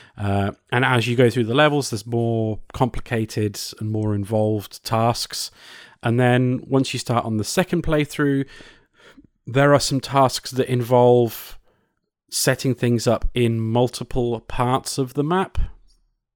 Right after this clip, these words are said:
as well. Um, so I'm just really enjoying the puzzle solving. Uh, if you look at it solely as, as, like, a, you know,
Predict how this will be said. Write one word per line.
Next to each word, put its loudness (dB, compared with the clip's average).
as -6
well. 2
Um, -4
so 2
I'm 4
just -4
really 4
enjoying 4
the -2
puzzle 0
solving. 0
Uh, 2
if 0
you 0
look 2
at 4
it -6
solely 2
as, 2
as, -2
like, 2
a, 4
you 2
know, 2